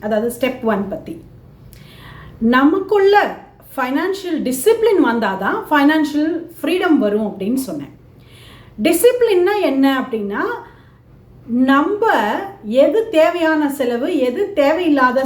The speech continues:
செலவுங்கிறத எழுதி பார்க்கணும் அப்படிங்கிறது என்னோட அபிப்பிராயமா இருக்கு. இன்-, அது ஒண்ணு.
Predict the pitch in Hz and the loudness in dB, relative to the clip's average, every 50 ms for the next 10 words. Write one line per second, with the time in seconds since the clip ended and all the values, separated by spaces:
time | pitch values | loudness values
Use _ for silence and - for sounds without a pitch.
0 | - - 233 220 220 214 208 226 254 285 277 254 214 196 190 214 294 349 320 220 | -2 -2 -2 0 0 0 0 0 0 0 0 0 -2 -4 -4 -2 -2 -2 -2 0
1 | 214 247 277 320 370 427 415 440 440 - - 294 269 214 - - 185 185 202 196 | 2 4 4 4 4 2 2 0 0 0 0 -2 -2 -2 -4 -6 -8 -6 -6 -6
2 | 175 165 - - - - - - _ - - 214 220 214 294 294 285 240 208 214 | -8 -10 -12 -16 -20 -20 -20 -20 _ -14 -8 -4 -2 2 2 4 4 2 2 0
3 | 330 392 339 269 254 247 240 220 202 233 - 254 247 240 226 220 220 220 214 196 | -2 0 0 0 0 0 0 0 -2 -2 -2 -2 -2 -2 0 0 0 0 -2 -4
4 | 180 - 185 165 170 - - - - - - - - - - - - 254 277 339 | -6 -8 -10 -14 -14 -16 -20 -20 -20 -20 -20 -20 -20 -20 -20 -16 -6 -2 0 2
5 | 349 370 359 - - 302 294 415 381 302 233 202 190 180 185 | 2 2 0 0 0 2 2 4 4 4 2 0 -2 -6 -8